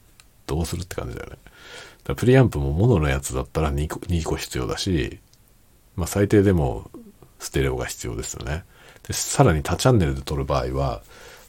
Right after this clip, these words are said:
その分、その、プリアンプが、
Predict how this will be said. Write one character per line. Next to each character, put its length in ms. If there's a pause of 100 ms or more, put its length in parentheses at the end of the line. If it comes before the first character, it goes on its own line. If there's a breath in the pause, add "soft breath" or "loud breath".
(120)
そ 280
の 80
分、 380 (580)
そ 160
の、 400 (440)
プ 100
リ 80
ア 40
ン 80
プ 120
が、 200